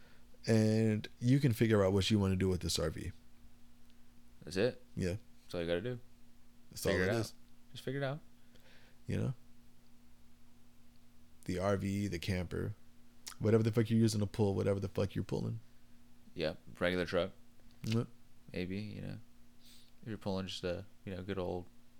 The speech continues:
Speaker 2: regular old camper, you know,
Speaker 1: Mm-hmm.
Speaker 2: heading down to the neck of the woods
Speaker 1: Yeah.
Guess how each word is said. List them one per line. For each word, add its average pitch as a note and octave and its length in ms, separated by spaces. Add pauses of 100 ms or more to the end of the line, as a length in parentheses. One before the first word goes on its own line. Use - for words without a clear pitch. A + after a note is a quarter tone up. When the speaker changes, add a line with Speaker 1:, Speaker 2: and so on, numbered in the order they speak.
(720)
Speaker 2:
regular F#2 300
old F2+ 240
camper, F#2+ 380 (300)
you G2 100
know, F#2+ 140 (260)
Speaker 1:
Mm-hmm. F2 260 (240)
Speaker 2:
heading F#2+ 160
down F#2 200
to F2+ 60
the F2+ 160 (600)
neck G2 220
of G2 80
the F#2+ 60
woods G2 440 (320)
Speaker 1:
Yeah. - 60